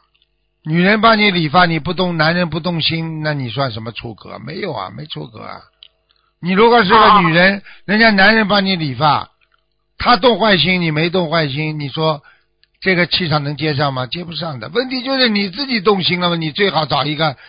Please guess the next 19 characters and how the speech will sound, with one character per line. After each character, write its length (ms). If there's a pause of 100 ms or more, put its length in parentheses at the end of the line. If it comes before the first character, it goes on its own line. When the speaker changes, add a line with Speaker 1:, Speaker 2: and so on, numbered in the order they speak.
(140)
Speaker 1:
女 160
人 160
去 160
理 160
发 200
呀。 160 (760)
Speaker 2:
感 160
恩， 80
感 140
恩 100
师 120
父， 140
好 160
的。 140
Speaker 1:
听 100
不 80
懂 180
啊？ 220
Speaker 2:
哦， 180